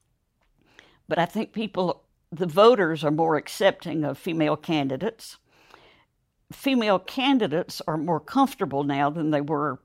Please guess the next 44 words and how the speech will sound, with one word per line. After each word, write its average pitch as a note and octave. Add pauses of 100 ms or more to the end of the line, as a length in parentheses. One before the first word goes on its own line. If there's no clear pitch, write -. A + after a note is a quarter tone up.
(640)
years D3+
ago. C#3
There D#3
are E3
a D3
lot F#3
of G3+
women F#3
who E3+ (340)
said, F#3
"I F3+
don't F3+
think F#3+
I E3+
can D#3
do G3+
that D#3+
and G#3
do F3+
everything D#3+
else C#3+
too." D3+
And C#3
I D#3+
think D#3+
people E3+
have -
come E3+
to D#3
realize D#3+ (380)
it's -
a A3+
battle, F#3 (300)
but F#3+
you G3+
can G3
do, E3 (840)
you F#3
can F#3+
have E3
the D3
balance D#3+
you A2+
need. C#3+